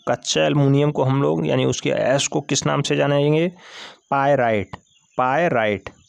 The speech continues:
कच्चा एल्युमिनियम का नाम है पायराइट। C is the right answer। नेक्स्ट,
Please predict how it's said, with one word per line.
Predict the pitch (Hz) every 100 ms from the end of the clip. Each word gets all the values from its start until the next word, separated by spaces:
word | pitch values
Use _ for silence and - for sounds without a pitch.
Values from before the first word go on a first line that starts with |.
| - _ _
कच्चा | 123 - - 143
एल्युमिनियम | 139 143 143 147
का | 147 139
नाम | 135 139
है | 160
पायराइट। | - 123 113 110 101 -
C | - -
is | 123 120
the | 131
right | 131 127
answer। | 127 123 - 156 - _ - - - - - - - - - - - - - - _ _ _ - - -
नेक्स्ट, | 127 147 180